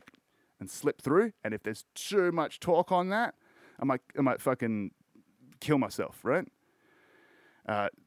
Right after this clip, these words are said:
so, so yeah, I've got fucked up ear holes. So I, I need either over-ear headphones or no headphones at all. I'm going with the no headphones things, guys. It's way better. Fuck the neighbors. They can listen to whatever I'm listening to.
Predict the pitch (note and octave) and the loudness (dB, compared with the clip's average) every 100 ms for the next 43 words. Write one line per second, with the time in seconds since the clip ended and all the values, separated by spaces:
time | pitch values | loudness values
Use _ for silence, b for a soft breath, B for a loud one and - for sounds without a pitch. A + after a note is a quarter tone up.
0 | _ - - - G3+ A3+ G#3+ A#3 G3 F3 | _ -10 -6 2 6 8 8 6 4 4
1 | C3+ B2 B2 D#3 - C#3 C#3 C3+ C3+ - | 2 2 2 0 -2 -4 2 2 2 0
2 | D3+ E3+ D3 C#3+ C3+ F3 E3 E3+ D#3+ D#3 | 0 2 2 2 6 6 8 6 6 4
3 | - D3 C#3 B2+ B2+ A#2+ A2 A#2+ A2 A2 | 2 2 2 4 6 4 0 -2 0 -2
4 | - G#2 G#2 B2+ C3+ C3 C3 G#2 F2+ F2+ | -4 -8 -8 -8 -6 -6 -6 -6 -8 -8
5 | F2 F2+ E2 E2+ - F2 E2 - F2 E2+ | -6 -6 -6 -12 -14 -14 -14 -12 -12 -12
6 | - E2+ E2+ - - A2+ B2+ A2+ G2 F#2 | -12 -12 -12 -16 -14 -6 -4 -4 -6 -10
7 | E2+ - E3 - F#2+ F2 F2 - B2+ G#2+ | -10 -8 -8 -6 -10 -10 -8 -8 -8 -8
8 | F2+ F2+ F2+ F#2 F2+ F#2 F#2 F2 E2+ - | -12 -12 -10 -6 -6 -6 -8 -12 -14 -10
9 | E2+ | -10